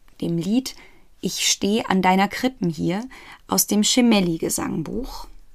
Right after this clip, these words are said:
dessen Melodie von Johann Sebastian Bach stammt.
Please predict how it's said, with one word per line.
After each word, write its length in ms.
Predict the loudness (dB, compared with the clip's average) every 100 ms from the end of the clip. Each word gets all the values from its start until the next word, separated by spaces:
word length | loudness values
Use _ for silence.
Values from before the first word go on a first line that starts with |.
| -20 -20 -20 -20 -8 -2
dessen 340 | 0 2 2
Melodie 680 | 2 0 -2 -2 2 2 2
von 460 | -2 -4 -2 -2
Johann 420 | 0 0 2 0
Sebastian 600 | 0 2 2 2 0 2
Bach 220 | 2 2 0
stammt. 640 | -2 -4 -10 -8 -8